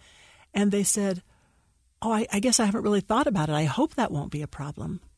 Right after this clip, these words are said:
And I remember being a little bit surprised by that response and thinking, "Hoping that they won't get into it is not enough.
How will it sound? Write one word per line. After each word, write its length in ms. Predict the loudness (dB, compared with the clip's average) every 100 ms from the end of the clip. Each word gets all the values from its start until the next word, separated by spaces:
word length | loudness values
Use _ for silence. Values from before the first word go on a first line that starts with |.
| _ _ _ _ -8
And 140 | 0 4
I 60 |
remember 480 | 4 4 6 4 4
being 260 | 2 4 4
a 60 |
little 180 | 4 2
bit 160 | 0 0
surprised 560 | -2 -4 -4 -2 -2
by 140 | -2 -4
that 180 | -4 -4
response 680 | -2 -2 -2 -4 -4 -6 -10 -8
and 440 | -4 -2 -2 -4
thinking, 640 | -6 0 0 0 -4 -4 -8 _ _ _ _ _
"Hoping 640 | _ -6 0 0 2 2 2
that 180 | -2
they 160 | -4 -4
won't 300 | -2 -4 -6 _
get 180 | -4 -2
into 360 | -2 -4 -6
it 180 | -6 -8 -8
is 180 | -6 -4
not 240 | -4 -4
enough. 480 | -4 -6 -6 -12 _